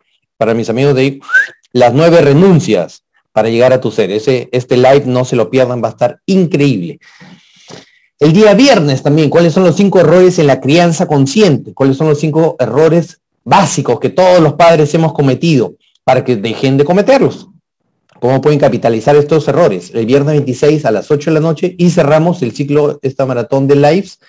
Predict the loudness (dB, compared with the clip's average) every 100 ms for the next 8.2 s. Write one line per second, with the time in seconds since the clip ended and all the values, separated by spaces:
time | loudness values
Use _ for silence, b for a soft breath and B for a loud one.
0 | b b b b -2 0 2 0 0 0
1 | 0 2 -2 0 2 2 0 -4 -2 -2
2 | -2 -4 0 0 0 -4 -6 -8 -6 -2
3 | -4 -4 -6 -6 -6 _ 0 2 -2 -2
4 | 0 0 0 -2 -4 -6 -4 -4 -2 -2
5 | -2 0 0 0 -2 -4 -6 _ _ _
6 | _ _ 2 2 2 0 -2 -2 -2 -2
7 | -6 -4 -2 -2 -8 -6 -6 -4 -6 -6
8 | -10